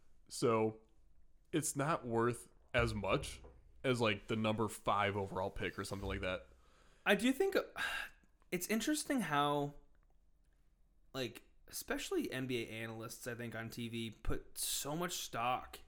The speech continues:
Speaker 2: and, but teams do to an extent too, into draft picks.
Speaker 1: It, there, there's kind of a joke where it's like, "We need to trade Giannis so that we can get, you know, five first round picks back." And they're like, "With one of those picks,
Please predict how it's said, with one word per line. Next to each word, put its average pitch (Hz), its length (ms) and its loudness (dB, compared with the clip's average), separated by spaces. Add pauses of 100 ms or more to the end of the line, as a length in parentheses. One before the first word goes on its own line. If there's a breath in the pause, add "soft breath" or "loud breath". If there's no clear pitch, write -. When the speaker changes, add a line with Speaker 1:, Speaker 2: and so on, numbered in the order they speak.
(500)
Speaker 2:
and, 220 200 -6
but 247 140 -2
teams 294 260 2
do 233 100 -2
to 214 120 0
an 175 80 2
extent 170 300 -2
too, 233 160 -2
into 147 120 -2
draft 185 340 -2
picks. - 420 -8 (1500)
Speaker 1:
It, 151 220 4 (340 soft breath)
there, 175 120 8
there's 165 240 6
kind 196 160 8
of 185 60 8
a 156 60 6
joke 131 320 6
where 120 80 4
it's 117 140 -2
like, 104 280 2 (240)
"We 123 120 4
need 175 120 4
to 147 40 4
trade 135 380 2
Giannis 123 400 0
so - 160 0
that 120 100 4
we 131 100 6
can 135 140 2
get, 120 300 6 (240)
you 117 100 0
know, 98 200 -4 (160)
five 113 280 2
first 113 300 0
round 98 240 0
picks 117 240 -2
back." - 300 -4
And 104 80 -4
they're 104 60 0
like, 101 220 0
"With 131 140 0
one 160 100 4
of 165 40 2
those 160 180 2
picks, - 420 4